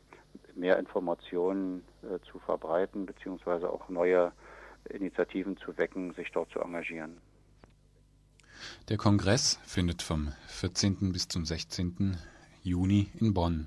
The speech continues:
Speaker 2: statt. Wer sich anmelden möchte, die oder der, möchte sich an Michaela Mertins wenden von der G S I. Telefonnummer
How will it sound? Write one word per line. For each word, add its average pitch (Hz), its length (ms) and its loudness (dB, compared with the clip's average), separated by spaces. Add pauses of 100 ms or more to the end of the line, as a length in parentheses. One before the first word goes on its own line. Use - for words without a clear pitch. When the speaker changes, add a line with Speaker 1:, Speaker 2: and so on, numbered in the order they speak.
(120)
Speaker 2:
statt. - 580 -10 (380)
Wer 98 80 0
sich 110 240 2
anmelden 117 500 6
möchte, 92 400 -2 (200)
die 98 100 0
oder 87 160 0
der, 101 400 2 (500)
möchte 95 300 -4
sich 87 240 -4
an 80 180 -6 (320)
Michaela 87 800 2 (260)
Mertins 101 600 0
wenden 104 440 6
von 87 200 -6
der 78 160 -4 (240)
G 82 140 -4
S 78 180 -4
I. 110 340 0 (320)
Telefonnummer 110 1080 4